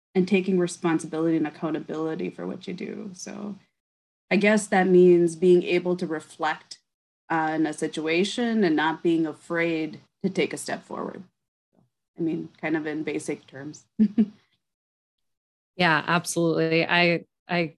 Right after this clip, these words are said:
Speaker 2: really, uh, appreciate and admire that idea of putting yourself out there,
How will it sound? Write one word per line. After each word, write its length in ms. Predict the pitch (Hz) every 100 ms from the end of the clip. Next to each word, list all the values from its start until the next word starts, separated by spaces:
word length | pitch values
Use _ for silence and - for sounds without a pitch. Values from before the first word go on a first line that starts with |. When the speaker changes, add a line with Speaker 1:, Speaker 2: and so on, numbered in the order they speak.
| -
Speaker 2:
really, 480 | 196 196 196 190 175
uh, 280 | 160 156 160 _ _ _ _ _ _ -
appreciate 560 | 202 233 226 220 202
and 140 | 185 175
admire 500 | 170 160 165 156 156
that 200 | 151 156
idea 420 | 160 156 156 151
of 200 | 127 160
putting 220 | 170 151
yourself 360 | 156 156 147 151
out 200 | 147 151
there, 300 | 160 160 156